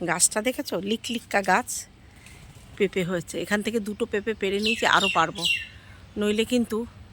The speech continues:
গাছ ভেঙে পড়বে। ওই দেখো, পেয়ারা গাছে ফুল এসেছে, দেখি কি পেয়ারা হয়। আর এই যে সবেদা গাছটার উপরে গাছটা পড়েছে, এটাকে ঠিক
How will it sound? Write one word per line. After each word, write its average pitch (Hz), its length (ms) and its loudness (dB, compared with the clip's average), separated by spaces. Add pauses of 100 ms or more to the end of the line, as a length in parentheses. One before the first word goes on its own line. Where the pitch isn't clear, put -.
(420)
গাছ 185 180 8 (100)
ভেঙে 190 280 -4
পড়বে। - 260 -8 (1040)
ওই 339 180 4
দেখো, 220 520 2
পেয়ারা 202 280 4
গাছে 220 220 2
ফুল 302 300 0
এসেছে, 247 380 0 (1120)
দেখি 269 200 4
কি 269 200 0
পেয়ারা 220 340 8
হয়। 214 320 2 (840)
আর 185 140 2
এই 185 80 0
যে 196 120 -2
সবেদা 196 400 2
গাছটার 196 400 0
উপরে 190 240 0
গাছটা 180 360 0
পড়েছে, 180 280 -4
এটাকে 185 280 -6
ঠিক 214 120 -8